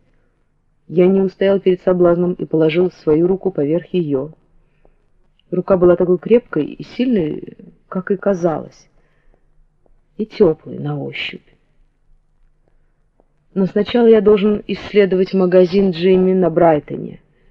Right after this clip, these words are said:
и его комнату здесь. Может быть, что-нибудь нам там поможет? Она не убрала руку. Хорошо. Сначала мы поедем в магазин.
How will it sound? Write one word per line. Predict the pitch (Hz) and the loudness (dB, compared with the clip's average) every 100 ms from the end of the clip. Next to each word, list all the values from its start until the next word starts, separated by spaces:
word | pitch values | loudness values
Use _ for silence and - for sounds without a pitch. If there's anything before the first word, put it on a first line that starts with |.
| _ | _
и | 160 | 0
его | 170 170 | 2 2
комнату | - 214 208 185 208 | 2 2 2 0 -4
здесь. | 175 139 143 123 - - _ _ _ _ _ _ _ _ _ _ _ _ _ _ _ _ _ - | -6 -2 -2 -2 -14 -20 _ _ _ _ _ _ _ _ _ _ _ _ _ _ _ _ _ 0
Может | 196 214 202 | 4 4 0
быть, | 185 196 - - - - | -4 -6 -8 -20 -18 -16
что-нибудь | - - - 208 190 180 - | -16 -16 0 2 2 -2 -2
нам | 196 180 180 | 2 2 0
там | - 180 170 156 | 0 0 0 -2
поможет? | 170 180 233 302 - - _ _ _ _ _ _ _ _ _ _ _ _ _ _ _ _ _ | -2 0 -2 -4 -12 -20 _ _ _ _ _ _ _ _ _ _ _ _ _ _ _ _ _
Она | - 180 208 | -2 2 4
не | 220 | 4
убрала | 208 190 190 180 | 2 2 2 4
руку. | 160 156 - 190 - _ _ _ _ _ _ _ _ _ _ _ _ _ _ _ _ _ | 2 -2 -6 -20 -20 _ _ _ _ _ _ _ _ _ _ _ _ _ _ _ _ _
Хорошо. | - 226 226 - - 170 165 156 151 _ _ _ _ | -2 0 0 -4 -2 -2 -2 -6 -12 _ _ _ _
Сначала | 185 196 220 202 | -6 0 2 4
мы | 190 180 | 2 2
поедем | 185 196 185 | 2 2 2
в | 180 | 2
магазин. | 180 180 180 175 226 254 | 4 4 4 2 -2 -2